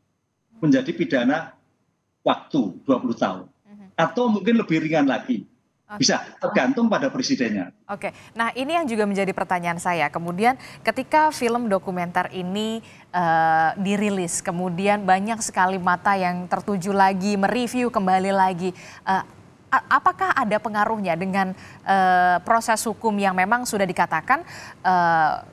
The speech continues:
Speaker 2: putus berkekuatan hukum tetap? Jessica Kumala Wongso sudah inkrah dua puluh tahun. Apakah ada pengaruhnya?
Speaker 1: Dalam konteks hukum suatu sistem peradilan pidana, baik dari penyelidikan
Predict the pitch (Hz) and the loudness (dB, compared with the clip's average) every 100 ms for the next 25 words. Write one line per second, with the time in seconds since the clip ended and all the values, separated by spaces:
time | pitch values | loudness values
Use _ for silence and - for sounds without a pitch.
0 | - 240 - 247 - 226 226 233 240 226 | -8 -6 -4 -4 -4 -2 0 2 2 2
1 | 226 226 208 214 214 202 170 - 180 214 | 2 -2 -6 -4 -2 0 0 0 -2 -2
2 | 254 277 269 214 202 185 185 190 247 254 | 2 0 2 0 2 2 0 0 -2 -2
3 | 214 185 - 240 240 240 190 196 196 196 | 0 0 0 -6 -2 -2 -2 0 0 0
4 | 196 233 185 170 226 302 302 247 240 262 | -2 -2 0 -2 0 2 0 -2 -2 -4
5 | 240 247 277 196 - - _ _ _ _ | -2 -2 -2 -8 -12 -20 _ _ _ _
6 | _ _ _ _ _ _ _ _ _ _ | _ _ _ _ _ _ _ _ _ _
7 | _ _ _ 156 170 196 196 196 180 185 | _ _ _ 4 6 4 2 0 0 0
8 | 175 - 170 147 151 170 170 160 165 - | 0 0 0 0 2 2 2 -4 -2 0
9 | 151 - 160 143 143 127 135 139 135 131 | 0 2 0 2 2 2 0 4 4 2
10 | 131 135 135 131 127 131 139 131 127 127 | 0 -2 0 0 0 2 4 4 2 0
11 | 135 | 0